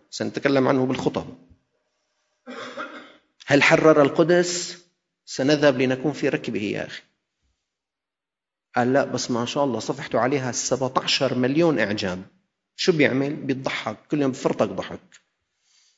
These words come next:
وكل يوم بيساوي أكلة جديدة، وهداك اليوم لابس أواعي بتشل. هؤلاء السبعتاش مليون يسمون عقولهم بالضعف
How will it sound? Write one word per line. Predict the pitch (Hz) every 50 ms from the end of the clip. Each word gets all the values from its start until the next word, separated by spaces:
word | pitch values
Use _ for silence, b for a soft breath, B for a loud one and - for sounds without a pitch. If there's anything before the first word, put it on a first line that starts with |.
| _ _ _ _ _ _ _ _ _ _
وكل | - 131 _ - 165 160
يوم | 156 151 135
بيساوي | 123 - - 131 123 117 107
أكلة | 120 - - 113 107
جديدة، | 101 101 - 101 98 87 90 92 - _ _ _ _ _ _ _ _ B B B B B B B B B
وهداك | 123 123 147 147 143 -
اليوم | 143 139 143 143 135 135
لابس | 135 131 123 120 113 -
أواعي | - 117 123 131 131 117 117 127 127
بتشل. | 123 127 - - - - - 104 101 92 80 - - _ _ _ _ _ _ _ _ _ _ _ _ _ _ _ _ _ _ _ _ _ _ _ _ _ B B B B B B B -
هؤلاء | 131 127 113 123 147 147 175 208 - 196
السبعتاش | - - - 135 123 131 - 170 170 156 151 - - 143
مليون | 123 120 123 139 147 151 151 151 147 120 - - - _ _ _ _ _ _ _ _ -
يسمون | 123 127 120 - - - 139 127 131 160 190 185 156
عقولهم | 131 104 110 113 - - - 151 147 139 113 110 131 127
بالضعف | 107 92 - - 101 92 - - - - - - - - _